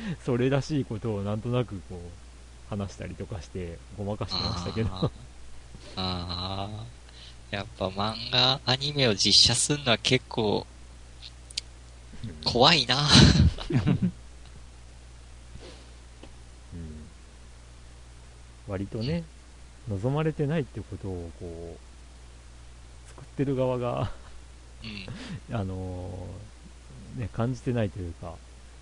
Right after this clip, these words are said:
Speaker 2: うん。
Speaker 1: うん。なんか無視してる節があるからな。
Speaker 2: あー。一つぐらい原作に忠実な実写を作ってほしいな。
Speaker 1: いや、あるんですよ。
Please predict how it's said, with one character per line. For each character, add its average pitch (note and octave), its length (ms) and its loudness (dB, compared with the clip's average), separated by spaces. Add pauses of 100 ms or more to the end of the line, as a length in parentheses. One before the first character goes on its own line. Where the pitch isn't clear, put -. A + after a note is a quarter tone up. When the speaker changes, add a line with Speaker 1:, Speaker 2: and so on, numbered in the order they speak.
(160)
Speaker 2:
う - 20 -10
ん。 B2+ 320 4
Speaker 1:
う - 40 8
ん。 - 400 0 (520)
な G#2 80 -2
ん - 20 -4
か F2+ 140 -6
無 A2+ 140 -2
視 D#3+ 140 -2
し - 60 -4
て A#2+ 120 0
る G2 80 -2
節 - 220 -6
が G2 100 -2
あ F#2+ 40 -2
る F#2+ 100 -4
か F#2+ 100 -8
ら F2+ 100 -4
な。 A#2+ 480 -4 (520)
Speaker 2:
あ F3 420 -6
ー。 - 120 -16 (800)
一 - 240 -4
つ C3 220 -2
ぐ D3 140 -4
ら F3+ 140 6
い C#3+ 200 2 (180)
原 B2 220 4
作 A#2+ 320 0
に B2+ 120 -4
忠 B2+ 240 6
実 A#2 400 -2
な A#2+ 160 0 (360)
実 A#2 260 6
写 B2 160 8
を B2 160 4
作 - 200 4
っ - 20 0
て - 160 4
ほ - 100 6
し - 220 8
い - 40 0
な。 - 80 8 (840)
Speaker 1:
い G#3+ 40 0
や、 F#3 80 4
あ - 340 -2
る A#3 60 0
ん A2 120 2
で F#2+ 100 -2
す - 120 -8
よ。 G#2 160 -4